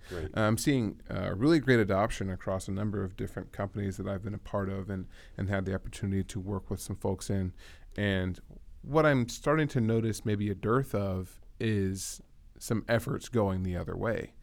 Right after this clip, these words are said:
Speaker 2: um, for designers to really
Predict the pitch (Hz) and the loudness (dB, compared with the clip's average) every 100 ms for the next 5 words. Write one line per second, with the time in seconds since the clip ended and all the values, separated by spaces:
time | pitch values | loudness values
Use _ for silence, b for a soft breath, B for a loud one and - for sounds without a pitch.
0 | b b b - - 85 82 80 - - | b b b -14 -6 -4 -4 -6 -10 0
1 | 113 92 92 90 98 120 101 90 87 - | 4 4 2 2 4 4 4 0 -6 -10
2 | - 95 90 95 131 127 120 110 - | -4 -4 -2 2 4 6 4 0 -4